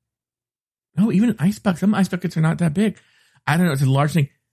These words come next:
The fries and the onion rings filled up this terracotta pot.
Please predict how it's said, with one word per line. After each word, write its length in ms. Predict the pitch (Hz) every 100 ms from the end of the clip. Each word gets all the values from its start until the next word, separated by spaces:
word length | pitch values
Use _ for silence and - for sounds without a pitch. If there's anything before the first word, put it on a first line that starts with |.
| _
The 160 | 135 147
fries 760 | - - 170 165 160 190 196 -
and 140 | 147
the 100 | 127 -
onion 340 | 127 147 127
rings 400 | 117 107 101 - _ _
filled 760 | - - - 156 151 143 -
up 320 | - 123 113 - _ _ _ _ _ _ _ _ _ _ _ _ _ _ _ 120
this 220 | 131 -
terracotta 560 | 131 117 110 107 92
pot. 320 | - - -